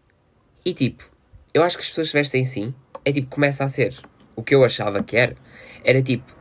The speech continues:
adolescentes barra adultos, jovens adultos, whatever.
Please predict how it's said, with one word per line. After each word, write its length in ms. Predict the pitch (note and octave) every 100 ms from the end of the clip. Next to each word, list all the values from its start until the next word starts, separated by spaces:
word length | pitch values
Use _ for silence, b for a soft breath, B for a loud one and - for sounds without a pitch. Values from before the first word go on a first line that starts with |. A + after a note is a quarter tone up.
| -
adolescentes 720 | B2 B2+ C#3 - B2+ A#2 - -
barra 400 | C#3 C#3+ D3+ D#3
adultos, 540 | D#3 D#3 C#3+ C3+ - - - - -
jovens 480 | A#2+ B2 A#2+ B2 B2
adultos, 380 | C3 C#3 B2+ -
whatever. 420 | A2+ B2 G#2 G2